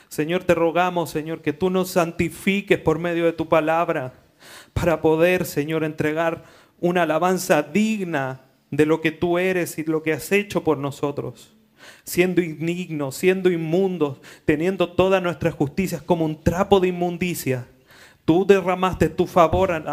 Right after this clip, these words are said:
a, hacia nosotros y aún así también nos preservas.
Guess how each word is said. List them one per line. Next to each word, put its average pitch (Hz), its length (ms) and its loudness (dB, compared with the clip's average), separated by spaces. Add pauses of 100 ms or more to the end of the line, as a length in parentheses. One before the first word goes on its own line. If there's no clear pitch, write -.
(420)
a, - 240 -16
hacia 151 320 0
nosotros 156 960 -2 (960)
y - 80 -16
aún 143 200 -6
así 143 200 -6
también 147 460 -4
nos 165 100 -4
preservas. 156 960 -2